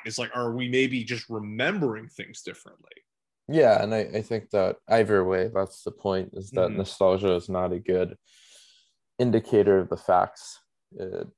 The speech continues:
Speaker 2: it
Speaker 1: Yeah.
Speaker 2: muddles the history and makes different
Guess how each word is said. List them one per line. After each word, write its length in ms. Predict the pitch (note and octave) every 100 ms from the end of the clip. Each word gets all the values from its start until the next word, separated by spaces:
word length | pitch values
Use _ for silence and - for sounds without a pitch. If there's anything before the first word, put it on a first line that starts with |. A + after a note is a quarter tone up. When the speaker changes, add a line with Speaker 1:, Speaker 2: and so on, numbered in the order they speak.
| _
Speaker 2:
it 160 | F2+ E2 _ _ -
Speaker 1:
Yeah. 80 | G2+
Speaker 2:
muddles 720 | G#2 G2+ G2 F#2+ - - - _ -
the 100 | F#2+
history 800 | G2 - - F#2+ F#2 F2+ F#2 G#2+ _ _ _ _ _ -
and 560 | F#2 F2 F2 F#2 G2 -
makes 340 | F#2 F2+ - -
different 560 | F2 - G1+ - -